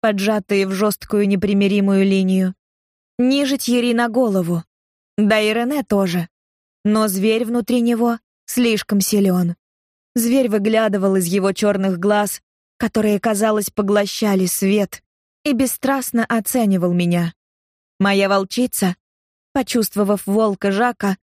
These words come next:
жалобно заскулила внутри и нервно заворочилась.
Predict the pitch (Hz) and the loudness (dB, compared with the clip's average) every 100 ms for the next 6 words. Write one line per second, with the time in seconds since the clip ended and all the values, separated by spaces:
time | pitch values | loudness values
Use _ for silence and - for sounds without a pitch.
0 | _ _ _ - 262 294 262 226 233 240 | _ _ _ -2 0 0 0 0 -2 -2
1 | - 254 254 277 208 190 202 - 202 190 | -2 -2 0 2 0 0 -2 0 0 0
2 | - _ _ 247 240 233 233 220 226 226 | -4 _ _ -4 0 0 0 0 -2 0
3 | 226 240 202 175 185 180 - | 0 0 -2 -2 -2 -2 -4